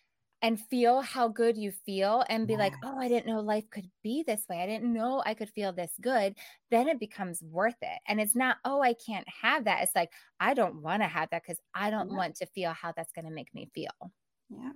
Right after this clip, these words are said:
Speaker 2: exactly. Exactly. So it's, it's,
Speaker 1: Yeah.
Speaker 2: it's in the framing.
Speaker 1: Yeah.
Speaker 2: Um, so it's not necessarily what you can't have. It's what's gonna make you feel better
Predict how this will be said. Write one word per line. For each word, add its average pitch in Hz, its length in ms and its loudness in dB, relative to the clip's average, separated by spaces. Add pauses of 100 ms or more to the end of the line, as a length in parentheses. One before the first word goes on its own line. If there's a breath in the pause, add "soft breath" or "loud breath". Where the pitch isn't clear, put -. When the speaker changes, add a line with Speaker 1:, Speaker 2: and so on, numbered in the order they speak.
(160)
Speaker 2:
exactly. 185 640 -6 (180)
Exactly. 165 600 -6
So 180 200 -4
it's, 180 240 -4
it's, 202 220 -4
Speaker 1:
Yeah. 185 100 -8
Speaker 2:
it's 247 220 -2
in 302 140 4
the 294 100 2
framing. 139 540 2 (380 loud breath)
Speaker 1:
Yeah. 185 160 6
Speaker 2:
Um, 143 420 2
so 180 180 0
it's 175 120 0
not 208 200 4
necessarily 135 880 0 (380 loud breath)
what 147 280 -2
you 151 220 -6
can't 156 420 0
have. 123 380 -2
It's - 300 -4
what's 180 180 -2
gonna 196 160 -2
make 185 160 2
you 170 80 -6
feel 175 260 -4
better - 400 -8